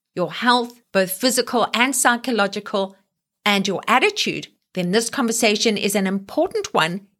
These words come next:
to consider when striving for success and to live a life of excellence and integrity,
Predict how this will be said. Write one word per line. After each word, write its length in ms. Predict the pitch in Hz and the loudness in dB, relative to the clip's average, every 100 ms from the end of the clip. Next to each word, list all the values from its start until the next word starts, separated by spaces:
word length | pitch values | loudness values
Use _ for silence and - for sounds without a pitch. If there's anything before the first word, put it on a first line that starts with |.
| - | -10
to 100 | 214 | -8
consider 480 | 214 190 - 247 226 | -4 0 2 4 2
when 160 | 202 | 0
striving 800 | - - - 233 294 247 185 170 _ _ _ _ | -2 -4 -6 -2 0 2 0 -2 _ _ _ _
for 160 | - 196 | -4 0
success 640 | - 175 - 165 165 - _ _ | 2 2 2 0 -2 -6 _ _
and 160 | 175 175 | -8 -2
to 100 | 180 | 0
live 280 | 208 220 - | 2 2 0
a 80 | 214 | 0
life 320 | 202 170 170 - | 4 2 0 -6
of 140 | 160 - - | -8 -4 -2
excellence 720 | 285 - 196 156 165 - - _ _ _ _ _ | 0 -2 -4 -4 -6 -8 -10 _ _ _ _ _
and 300 | - 170 175 - | -2 -2 -4 -4
integrity, 800 | 175 170 - 190 196 196 - - | -6 -4 -4 -2 -2 -2 -6 -14